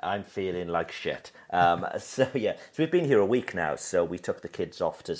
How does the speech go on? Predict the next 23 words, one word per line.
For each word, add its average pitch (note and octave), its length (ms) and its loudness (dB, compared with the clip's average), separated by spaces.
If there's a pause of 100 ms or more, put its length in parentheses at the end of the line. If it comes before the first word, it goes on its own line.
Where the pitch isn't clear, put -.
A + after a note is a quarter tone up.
like, D2 180 -8
the - 80 -10
kids - 340 -8
sort D2+ 160 -8
of D2 100 -10
resort D2+ 420 -8
thing D2 240 -12
here D#2+ 180 -6
in D#2 100 -12
Wales, D2+ 460 -8 (340)
um, E2 240 -4
for - 80 -18
them D#2+ 140 -6
to D2+ 60 -8
have D2 80 -10
a D2 40 -16
holiday. D2+ 400 -6 (480)
Came F2 220 -10
back F2 360 -6
yesterday E2 960 -8
and D#2+ 200 -10
immediately E2 920 -8 (160)
went D#2 200 -10